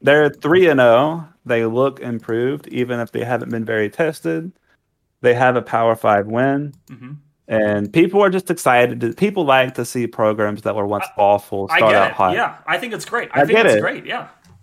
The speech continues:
Speaker 1: And that level of optimism and excitement and seeing these programs do this and to see how passionate they are
Speaker 2: Mm-hmm.
Speaker 1: and see how, see how happy it makes their players and their students, like,
Speaker 2: Mm-hmm.
Speaker 1: that's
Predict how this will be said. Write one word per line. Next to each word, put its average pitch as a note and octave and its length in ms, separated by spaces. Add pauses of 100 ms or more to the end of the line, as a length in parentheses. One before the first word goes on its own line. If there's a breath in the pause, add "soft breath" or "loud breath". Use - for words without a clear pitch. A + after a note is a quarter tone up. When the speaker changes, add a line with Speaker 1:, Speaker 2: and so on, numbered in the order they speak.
(180)
Speaker 1:
And E3 120
that A3 120
level B3+ 220
of F3+ 80
optimism F3 600
and D3+ 100
excitement C3 580
and B2+ 140
seeing D3 220
these C#3+ 120
programs B2+ 600 (320)
do A2+ 220
this E3 500 (160)
and B2 180
to B2 80
see C#3 140
how C3 140
passionate A2+ 480
they D#3 160
are E3 240
Speaker 2:
Mm-hmm. B2+ 300
Speaker 1:
and C3+ 160
see C#3+ 120
how, B2 400
see D#3+ 160
how C#3 520
happy B2 400
it A2+ 80
makes A#2+ 240
their A2 120
players A2 460
and A2 80
their G2 100
students, A#2 460
like, G#2 200
Speaker 2:
Mm-hmm. - 100 (160 loud breath)
Speaker 1:
that's F3 200